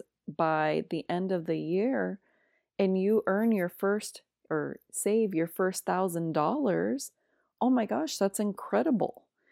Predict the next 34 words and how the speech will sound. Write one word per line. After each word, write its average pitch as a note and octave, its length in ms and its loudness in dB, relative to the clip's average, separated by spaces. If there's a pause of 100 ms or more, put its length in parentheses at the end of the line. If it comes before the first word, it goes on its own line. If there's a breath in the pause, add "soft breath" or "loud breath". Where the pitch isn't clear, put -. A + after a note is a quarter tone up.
(200)
You F3+ 120 0
know, F#3 280 4
and F#3 100 2
what G3+ 160 4
if C#4+ 260 -2 (200)
that F3 280 4
momentum F3 580 0
and D#3 160 -2
that F3+ 240 2
excitement F3 680 -4 (600)
gets G3 240 -2
you B3+ 80 0
to C4 120 -2
save A3 440 2
a D#3 40 -2
little D3+ 360 2
bit G3 240 0
more E3 560 -2 (540)
or D#3+ 140 -4
makes D#3+ 360 -6
you F3+ 120 2 (100)
earn F#3+ 300 2
a D#3+ 100 0
little D#3+ 240 -2
bit E3 180 -2
more D#3+ 380 -2
in E3+ 220 -6
your D#3+ 160 -4
business? F#3+ 640 -2 (720)
How A3 640 0 (140)
phenomenal D#3+ 680 -2
would C#3+ 180 -2
that - 260 0
be? C3 200 0